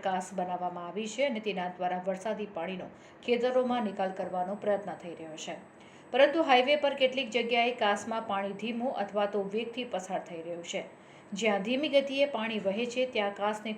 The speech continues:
ખોદવાની જરૂર છે, પરંતુ તંત્ર દ્વારા પાણી ભરેલી કાસ હોય હાલમાં શક્ય નથી. ત્યારે વહેલી તકે કોર્પોરેશન અધિકારીઓ કાસને ખોદીને ઊંડી તેમજ પહોળી કરે તો જ હાઈવે પરના વરસાદી પાણી હાઈવે નજીક આવેલી સોસાયટીઓમાં પ્રવેશે નહીં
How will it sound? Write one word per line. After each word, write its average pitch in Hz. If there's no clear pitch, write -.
ખોદવાની 190
જરૂર 220
છે, -
પરંતુ 220
તંત્ર 254
દ્વારા 220
પાણી 196
ભરેલી 190
કાસ 190
હોય 175
હાલમાં 202
શક્ય 175
નથી. 151
ત્યારે 226
વહેલી 294
તકે 302
કોર્પોરેશન 254
અધિકારીઓ 226
કાસને 220
ખોદીને 214
ઊંડી 220
તેમજ 196
પહોળી 185
કરે 202
તો 226
જ -
હાઈવે 233
પરના 254
વરસાદી 202
પાણી 214
હાઈવે 233
નજીક 254
આવેલી 208
સોસાયટીઓમાં 185
પ્રવેશે 185
નહીં 175